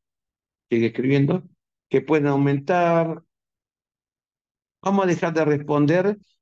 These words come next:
porque está lento la escritura por la conexión. Y vamos a pegar la nueva pregunta. Ahora quiero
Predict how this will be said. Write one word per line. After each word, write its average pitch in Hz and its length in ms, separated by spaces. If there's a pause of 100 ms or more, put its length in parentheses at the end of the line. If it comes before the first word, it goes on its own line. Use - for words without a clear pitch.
(760)
porque - 120
está 135 200
lento 131 640
la 107 140
escritura 107 800
por 107 120
la 95 120
conexión. - 640 (720)
Y 156 60
vamos 208 300
a 214 40
pegar 180 240
la 165 180
nueva 170 440
pregunta. 98 840 (3000)
Ahora 226 220
quiero 214 640